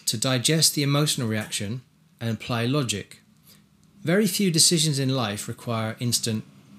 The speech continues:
you know, yes or no, or, or, you know, quick reaction. Many decisions we make can be s-, s-, thought about and, and, and, and figured through. But sometimes we just think it's good to make decisions quickly,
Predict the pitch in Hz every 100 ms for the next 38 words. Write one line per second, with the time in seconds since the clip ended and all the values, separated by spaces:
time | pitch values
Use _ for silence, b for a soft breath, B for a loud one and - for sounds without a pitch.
0 | - - 110 104 113 127 127 - 120 127
1 | 127 110 107 120 120 123 113 160 151 139
2 | 127 131 - 113 104 B B _ _ _
3 | _ 156 175 180 - - 123 113 110 101
4 | 101 - - 120 110 104 107 123 _ _
5 | _ _ _ - - - - - 226 156
6 | 104 95 90 - 123 135 127 123 127 131
7 | - 131 127 131 135 160 196 127 B B
8 | B B _ _ _ _ _ _ 160 -
9 | 180 180 175 156 139 143 151 123 - 135
10 | - 131 135 - 131 123 - 135 - 104